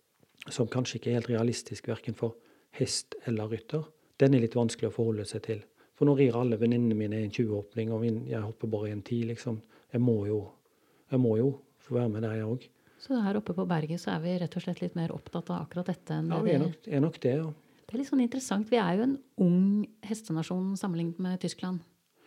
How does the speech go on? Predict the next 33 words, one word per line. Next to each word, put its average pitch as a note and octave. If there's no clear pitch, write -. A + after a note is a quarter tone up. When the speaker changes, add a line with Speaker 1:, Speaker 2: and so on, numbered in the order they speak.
Speaker 1:
Ja, D#3+
det F3+
er D3
jo C#3
selvfølgelig A2+
det A2+
som A2
er B2
utfordringen. G#2+
Altså, B2+
ehm, D3
jeg D3+
vet D#3+
ikke D3
i D#3
hvor C#3+
stor C#3
grad A#2
vi B2
noensinne A#2+
har A#2+
hatt -
den A#2+
tradisjonen. G#2+
Eh, A2+
vi C3
har B2
sikkert A2+
hatt -
litt -
i, C3
i B2+
Forsvaret. A#2+